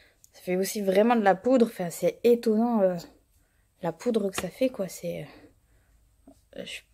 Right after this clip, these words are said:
pas à quel côté, euh, montrer sur le bras. Histoire que,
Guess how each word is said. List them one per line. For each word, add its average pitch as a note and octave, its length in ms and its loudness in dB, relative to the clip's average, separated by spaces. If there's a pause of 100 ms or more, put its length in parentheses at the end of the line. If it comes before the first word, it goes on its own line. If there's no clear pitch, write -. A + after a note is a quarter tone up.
pas - 80 -16
à - 160 -14
quel - 160 -18
côté, G3+ 480 -6
euh, F3 80 -6 (1400)
montrer F#3 220 -8
sur F#3+ 160 0
le G3 60 0
bras. G#3+ 320 -2 (280)
Histoire - 300 -20
que, F#3+ 240 -12